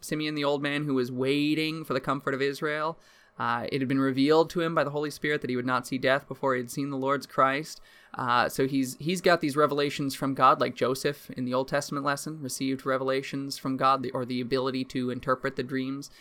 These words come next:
uh, all those, those vari-, various things. He, he listened to God, uh, ultimately. Um, and so the Spirit caused him to go in and see Christ. He took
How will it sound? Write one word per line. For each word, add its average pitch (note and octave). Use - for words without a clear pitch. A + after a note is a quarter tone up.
uh, A#2+
all B2+
those, C3
those C3
vari-, C3
various C3+
things. C3
He, C#3
he D3+
listened F3+
to -
God, E3+
uh, D#3+
ultimately. F3+
Um, B2+
and C#3
so C#3
the C3
Spirit E3+
caused D#3+
him C3
to C#3
go C#3+
in C#3+
and B2
see E3+
Christ. B2
He C3
took G3